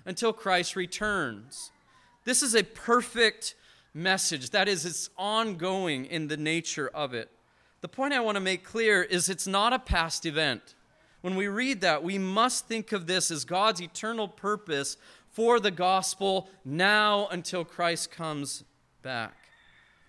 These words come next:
Other translations help us to see that emphasis.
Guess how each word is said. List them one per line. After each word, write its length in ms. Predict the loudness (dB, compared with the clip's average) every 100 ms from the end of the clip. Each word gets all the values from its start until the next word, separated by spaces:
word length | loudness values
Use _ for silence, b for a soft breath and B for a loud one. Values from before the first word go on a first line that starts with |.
| b
Other 220 | 0 2
translations 800 | 0 2 2 4 2 2 -4 -4
help 240 | -4 -2 -2
us 180 | -4
to 100 | -4
see 380 | -6 -4 -4 -6
that 380 | -4 0 0 0
emphasis. 840 | -4 -4 -4 -4 -4 -4 -6 -8